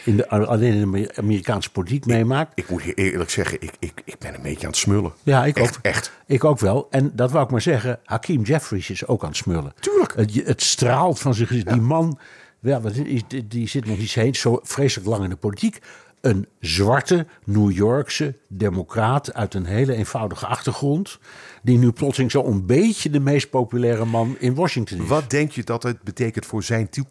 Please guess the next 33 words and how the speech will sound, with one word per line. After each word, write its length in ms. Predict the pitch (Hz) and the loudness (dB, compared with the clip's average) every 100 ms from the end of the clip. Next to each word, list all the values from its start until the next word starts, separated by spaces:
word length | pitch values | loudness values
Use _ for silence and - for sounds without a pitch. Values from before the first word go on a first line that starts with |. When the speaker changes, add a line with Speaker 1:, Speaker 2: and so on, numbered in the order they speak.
| _ | _
Speaker 2:
toekomst? 460 | - 151 90 - - | -4 -2 -4 -6 -6
Speaker 1:
Ja. 200 | 98 - _ | -6 -6 _
Speaker 2:
Hè? 140 | - 170 190 95 85 | -2 -2 -2 -10 0
Bijna 300 | 151 170 160 | 4 4 4
Speaker 1:
Ja. 360 | 139 139 175 _ | 2 0 -2 _
Speaker 2:
Speaker 500 | - - 160 135 117 | -12 -6 -4 -2 -2
of 120 | - | -2
the 80 | 95 | -4
House 280 | 85 110 127 | -2 -2 -2
geweest. 380 | 123 143 214 - | -4 -4 -6 -4
Speaker 1:
Ja. 200 | 127 - _ - - _ | -4 -4 _ -20 -20 _
Speaker 2:
Terwijl 300 | - 127 123 113 | -2 2 4 4
niemand 340 | 151 151 120 | 2 2 0
zijn 140 | - | -4
naam 240 | 80 80 104 | -4 -4 -4
kende. 340 | 123 113 160 - - | -4 -4 -6 -10 -4
Speaker 1:
Nee. 120 | 123 | -2
Speaker 2:
Opvolger 400 | - 123 101 - | 0 0 0 -2
van 160 | 101 85 | -6 -4
Pelosi. 540 | 87 80 98 - 165 _ - - - - - - | -2 0 0 -2 -8 _ -20 -20 -20 -20 -20 -6
Eh, 300 | 113 107 98 85 | 0 2 0 -2
zes 340 | 80 151 147 | 0 2 2
keer 260 | - 127 104 | 2 2 2
is 80 | 95 | 0
er 80 | |
gestemd. 400 | 92 95 135 98 | -6 -4 -2 -2
Zes 300 | 78 110 131 | -2 0 0
keer 180 | - 113 | 0 -2
heeft 180 | 101 98 | 0 -2
hij 80 | 95 | -4
tweehonderdtwaalf 600 | - 107 85 - 98 82 | -4 -2 -2 -4 -4 -4
stemmen 280 | - 120 127 | -2 -2 -2
gekregen. 460 | 90 78 55 - | -6 -6 -6 -8